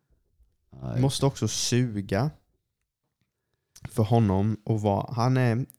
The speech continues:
Speaker 2: en av de absolut bästa M M A-fighterna genom tiderna. Alltså rent skicklighetsmässigt, om vi bortser från allt, om vi säger att han var god utanför,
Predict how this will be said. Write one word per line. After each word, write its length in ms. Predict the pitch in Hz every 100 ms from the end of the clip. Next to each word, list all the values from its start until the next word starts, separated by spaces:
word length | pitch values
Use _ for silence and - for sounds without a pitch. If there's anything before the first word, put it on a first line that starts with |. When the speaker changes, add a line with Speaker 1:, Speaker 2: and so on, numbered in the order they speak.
| -
Speaker 2:
en 400 | - - 160 160
av 100 | 131
de 160 | 123 113
absolut 440 | 110 - 98 98
bästa 440 | 117 110 117 - -
M 120 | 98
M 120 | 98
A-fighterna 480 | 95 - 107 107 85
genom 240 | 92 92
tiderna. 440 | - 78 - 95 120 _ _ _ _ _ -
Alltså 280 | 110 117 117
rent 240 | 113 107
skicklighetsmässigt, 680 | - 127 - 95 - 104 -
om 80 | 110
vi 80 | 113
bortser 440 | 113 127 - 104
från 200 | 107 101
allt, 260 | 92 92 -
om 120 | 120
vi 60 |
säger 200 | 120 113
att 100 | 101
han 180 | 110 98
var 160 | 98 98
god 380 | 98 95 95 98
utanför, 480 | 101 - 120 -